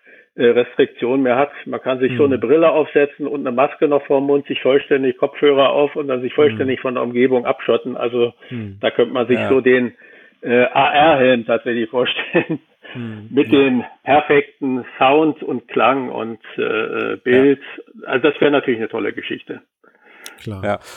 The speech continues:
Speaker 3: Und kannst du dir das denn vorstellen? Wer, ich hatte ja vorhin schon mal diese Blade Runner Zukunftsvision
Speaker 1: Ja.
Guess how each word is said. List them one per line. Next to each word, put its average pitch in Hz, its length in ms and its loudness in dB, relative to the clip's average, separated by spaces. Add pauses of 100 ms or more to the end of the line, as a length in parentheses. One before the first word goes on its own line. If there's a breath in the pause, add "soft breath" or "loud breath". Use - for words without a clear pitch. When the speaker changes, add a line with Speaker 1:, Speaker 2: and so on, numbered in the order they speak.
(120)
Speaker 3:
Und 117 140 -6
kannst 147 240 -2
du 143 60 -4
dir 131 120 -4
das 127 140 -2
denn 110 160 0
vorstellen? 165 640 0
Wer, 123 220 0
ich - 120 -12
hatte - 180 -8
ja - 20 -2
vorhin 113 200 -2
schon 110 140 -12
mal 110 200 -4
diese 98 420 -2
Blade 101 280 -2
Runner 104 220 -4
Zukunftsvision 107 760 -6
Speaker 1:
Ja. 139 120 4